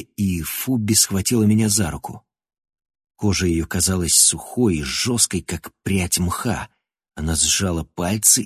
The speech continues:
и потащила меня. Без её помощи я никогда бы не выбрался из этого мхового леса. Наконец лес поредел, стало светлее.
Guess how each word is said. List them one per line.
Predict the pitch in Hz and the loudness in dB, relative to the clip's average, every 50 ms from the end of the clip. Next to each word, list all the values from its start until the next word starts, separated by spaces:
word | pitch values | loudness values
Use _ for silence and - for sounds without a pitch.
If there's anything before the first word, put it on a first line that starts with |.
| - _ | -4 _
и | - 131 104 | -4 -4 -2
потащила | - - 113 - - 131 123 - - - - 123 98 82 80 | -2 -4 -4 -4 -2 -2 2 2 2 4 4 2 2 2 0
меня. | 78 76 76 76 71 69 - - - _ _ _ _ _ _ _ _ _ _ _ _ _ _ _ _ _ _ _ _ _ _ | -2 -4 -4 -4 -4 -6 -8 -10 -16 _ _ _ _ _ _ _ _ _ _ _ _ _ _ _ _ _ _ _ _ _ _
Без | - 95 95 92 - 104 | -8 -4 -2 0 2 4
её | 104 104 101 92 | 4 4 4 2
помощи | - - 113 107 98 90 - - - | 2 2 4 4 4 4 2 0 0
я | 92 90 90 92 90 87 | 0 0 0 0 0 0
никогда | 82 82 87 90 - - 101 90 92 110 101 | 0 0 0 0 0 0 0 2 4 4 4
бы | 85 101 | 6 6
не | 101 98 95 | 6 6 4
выбрался | 92 131 143 120 92 82 78 - - 87 | 4 2 2 2 0 2 2 2 2 2
из | 80 78 76 82 90 | 0 0 0 0 -2
этого | 85 - 87 80 82 80 78 71 | -2 -2 -2 -2 0 -2 -2 -2
мхового | 76 78 80 78 - 92 85 78 82 76 78 | -2 -2 -2 -2 -2 -2 -2 -2 -2 0 0
леса. | 90 98 113 101 - - - - - - _ _ _ _ _ _ _ _ _ _ _ - | 2 2 2 4 2 2 0 0 -4 -10 _ _ _ _ _ _ _ _ _ _ _ -6
Наконец | 80 82 - - 98 98 98 98 92 85 - - 90 | -6 -6 -2 0 2 4 4 4 4 2 0 0 0
лес | 92 92 80 - - - | 0 0 0 0 0 0
поредел, | - - 95 82 80 76 69 - 95 113 123 123 120 | -2 -4 -4 -4 -4 -4 -2 0 0 2 2 2 0
стало | 127 - - - 90 78 76 73 73 | 0 0 0 0 -2 -4 -4 -4 -2
светлее. | - - - - 67 71 - - 78 78 95 110 113 113 113 110 107 | 0 0 0 0 -4 -10 -10 -6 -2 0 2 4 4 4 4 2 0